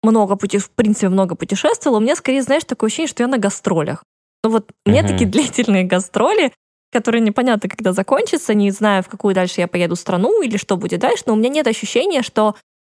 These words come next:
Speaker 1: вот, я переехала в страну, я здесь буду жить. Причем, я думаю, это не зависит от страны. Ну, то есть, да, есть такое, что мне в Австралии не все нравится, и, возможно, по этой причине я не рассматриваю эту страну как там, где я хочу остаться.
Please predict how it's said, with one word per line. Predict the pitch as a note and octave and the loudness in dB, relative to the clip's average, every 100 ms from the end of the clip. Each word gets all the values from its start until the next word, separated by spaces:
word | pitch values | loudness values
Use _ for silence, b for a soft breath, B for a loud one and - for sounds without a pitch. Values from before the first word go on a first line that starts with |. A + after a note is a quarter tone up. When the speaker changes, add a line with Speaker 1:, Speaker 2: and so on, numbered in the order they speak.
| _ _ _ - | _ _ _ -2
Speaker 1:
вот, | G#3 G#3 G3+ | 2 2 0
я | F#3 | -2
переехала | F#3 F#3+ G3 G3 F3 | 0 0 0 0 -4
в | - | -4
страну, | - F#3+ G#3+ G#4+ | -2 0 2 0
я | F#4 G3+ | 0 0
здесь | F#3+ F#3+ | 0 -2
буду | F3 F3+ E3 | -2 -6 -4
жить. | E3 G#3 F4+ G4 - - _ | -4 0 0 0 -8 -18 _
Причем, | G#3+ C4+ B3+ | -4 0 2
я | B3 | 2
думаю, | B3+ C4+ A#3+ A3+ G#3 - | 0 2 2 2 0 -2
это | A#3 A3+ | 0 2
не | A3+ | 2
зависит | A3+ C4 - | 2 0 -2
от | G#3 | -4
страны. | - - A3 A3+ E3 F#3 | -2 0 2 2 0 0
Ну, | G3+ | -2
то | A3 | 0
есть, | E3+ E3+ - - _ _ _ _ _ _ _ _ _ | 0 -2 -10 -20 _ _ _ _ _ _ _ _ _
да, | G3 F#3 D#3 - - - _ | 0 2 0 -4 -14 -20 _
есть | F#3+ F#3 - | -4 -2 -4
такое, | F3 F3 | -2 -2
что | - F3 | -2 -2
мне | F3 | -2
в | F3 | -2
Австралии | - F#3 E3+ D#3+ | -4 -2 0 0
не | E3 | -2
все | - F#3 | -2 0
нравится, | A3 G#4+ G#4+ - | 2 2 0 0
и, | D4 A#3+ | -2 0
возможно, | A#3+ A#3 A#3+ B3 A#3 | 0 2 2 0 0
по | B3 | 0
этой | A3 G3 | 0 -2
причине | F3+ F#3+ - E3+ | -2 -4 0 0
я | E3+ | 0
не | F3 | -2
рассматриваю | F3+ - E3 E3 D#3+ D#3+ | -2 -2 -2 -2 -2 -2
эту | D#3+ | -4
страну | - - F3 D#3+ | -6 -4 -2 -2
как | C#3+ - | -4 -8
там, | D#3+ | -6
где | D3+ F#3 | -4 -2
я | D#3 | -2
хочу | - D#3+ E3 | -4 -4 -4
остаться. | D#3 - D#3 - | -4 -4 -4 -6